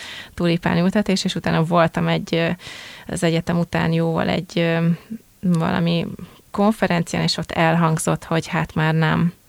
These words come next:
mert hogy annyit változott a környezet, és hogy nem baj, ha novemberben ültetjük el azokat a tulipánhagymákat. Nem vagyunk megkésve vele, az a baj. Tehát, hogy nem tudom, hogy számíthatunk-e idén vajon hóra.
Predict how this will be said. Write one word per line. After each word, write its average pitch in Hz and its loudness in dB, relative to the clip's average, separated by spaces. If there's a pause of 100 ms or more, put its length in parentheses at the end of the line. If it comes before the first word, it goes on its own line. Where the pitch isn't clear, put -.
mert 165 -2
hogy 165 -2
annyit 165 2
változott 170 -2
a 180 2
környezet, 170 -2
és 175 -2
hogy - -2
nem 165 2
baj, 165 2
ha 175 2
novemberben 165 2
ültetjük 170 -2
el 170 0
azokat - -2
a - -10
tulipánhagymákat. 175 2 (500)
Nem 202 6
vagyunk 160 4
megkésve 160 0
vele, 160 2
az 165 2
a 170 2
baj. 175 0
Tehát, 175 -2
hogy 180 4
nem 180 6
tudom, 165 2
hogy 175 -2
számíthatunk-e 170 -2 (140)
idén 165 4
vajon 165 4
hóra. 170 4